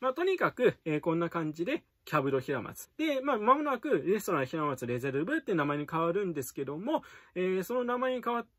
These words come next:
た時の、えー、ガラディナーにも行きました。で、まあ、何回かね、そういうイベントにも行ったりすると、えー、他にもいろんな人と喋りました。ね。まあ、その辺の話もまたできればいいかなとは思いますけど、まあ、これはね、一番ドラマティックな恋の話でございました。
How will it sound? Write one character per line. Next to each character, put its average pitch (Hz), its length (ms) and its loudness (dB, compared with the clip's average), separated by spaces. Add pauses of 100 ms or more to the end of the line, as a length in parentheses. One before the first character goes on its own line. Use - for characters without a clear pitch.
(200)
た 240 120 2
時 185 300 -2
の、 302 240 2 (200)
え 123 360 0
ー、 - 20 -10
ガ 135 160 2
ラ 143 120 0
デ 143 100 -2
ィ 147 40 0
ナ 131 80 0
ー 117 40 -2
に 151 100 -4
も 233 80 0
行 120 80 -4
き 127 60 -6
ま 113 80 -6
し - 40 -14
た。 - 100 -20 (120)
で、 165 360 2
ま 277 180 4
あ、 170 40 4
何 339 200 2
回 147 160 2
か 113 120 -4
ね、 127 80 -4
そ 160 160 -2
う 156 40 0
い 151 300 0
う - 20 -2
イ 147 60 -2
ベ 156 120 -2
ン 156 40 -4
ト 185 100 -2
に 151 60 -2
も 123 100 -2
行 117 60 -6
っ - 40 -20
た 220 100 -2
り 160 80 0
す - 140 -8
る 170 140 0
と、 277 380 4 (180)
え 143 260 -2
ー、 - 20 -8
他 381 240 -2
に 453 60 0
も 139 100 2
い 127 40 0
ろ 151 120 2
ん - 20 0
な 202 100 0
人 269 120 -6
と 170 220 0
喋 131 280 -2
り 143 100 -2
ま 165 100 -2
し - 60 -12
た。 - 140 -4 (200)
ね。 202 160 -4 (220)
ま 156 100 -4
あ、 - 20 -8
そ 135 140 -6
の 165 80 -4
辺 233 180 -6
の 254 80 -8
話 254 360 -8
も 185 220 -4
ま 120 120 -8
た 143 100 -2
で 135 100 -2
き 226 100 -8
れ 214 80 0
ば 127 60 0
い 131 40 -4
い 139 40 -8
か 175 120 -4
な 196 140 -4
と 120 100 -2
は 113 40 -2
思 135 140 -2
い 208 40 -2
ま 254 100 -2
す 262 100 -12
け 185 80 -4
ど、 - 80 -4
ま 156 180 -2
あ、 147 120 0 (380)
こ - 180 0
れ 294 80 0
は 294 120 0
ね、 330 220 -4
一 143 220 -4
番 170 180 2
ド 160 120 4
ラ 180 100 2
マ 185 100 -4
テ 190 100 -4
ィ - 40 -6
ッ - 20 -14
ク 123 80 -8
な - 80 -12
恋 - 300 -2
の 151 100 0
話 117 340 -8
で 110 60 -8
ご 107 140 -8
ざ 110 100 -8
い 110 80 -8
ま 107 100 -8
し - 80 -16
た。 - 160 -16